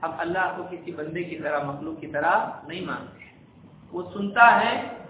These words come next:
لیکن ہماری طرح نہیں سنتا ہے۔ تو ایک انسان اللہ کے کسی نام کا انکار کر دے، یہ بھی الحاد ہے۔ دوسرے، جیسے مشرکین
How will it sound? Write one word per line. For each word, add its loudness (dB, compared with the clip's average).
لیکن -8
ہماری -2
طرح 4
نہیں -14
سنتا -18
ہے۔ -18
تو -10
ایک 0
انسان 6
اللہ 4
کے -8
کسی -6
نام 2
کا 0
انکار 6
کر 2
دے، 0
یہ -6
بھی -6
الحاد 2
ہے۔ -14
دوسرے، 2
جیسے -2
مشرکین -4